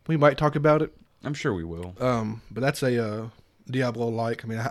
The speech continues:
Speaker 1: I, we mentioned the term, but it is what it is. It's a Diablo-like, based in the Warhammer world. We played it for a little while. Um, other than that, there's, like,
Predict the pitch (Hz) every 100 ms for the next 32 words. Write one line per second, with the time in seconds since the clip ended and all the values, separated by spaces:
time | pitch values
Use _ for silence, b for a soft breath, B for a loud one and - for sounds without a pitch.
0 | 127 113 120 123 139 139 139 139 123 117
1 | 117 120 B B B - 113 123 127 135
2 | 120 107 117 123 120 117 113 110 107 113
3 | 110 - 110 123 117 120 113 117 110 113
4 | 110 156 147 127 117 - 107 113 110 107
5 | 113 - B B B B B B B -
6 | 120 120 113 113 117 120 147 127 135 165
7 | 147 123 135 139 135 135